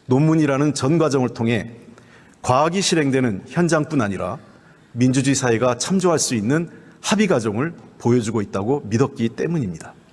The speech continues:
과학은 논리적으로 결코 완벽하지 않았기 때문에 절차를 중요시했고 분업과 협업을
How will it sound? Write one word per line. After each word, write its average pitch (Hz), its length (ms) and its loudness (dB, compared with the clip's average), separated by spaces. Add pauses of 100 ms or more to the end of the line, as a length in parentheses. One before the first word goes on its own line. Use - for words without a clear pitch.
(1400)
과학은 175 380 2
논리적으로 143 760 0
결코 131 440 0
완벽하지 135 520 2
않았기 120 300 0
때문에 104 460 -4 (200)
절차를 151 500 0
중요시했고 117 760 -4 (300)
분업과 127 500 2
협업을 123 480 0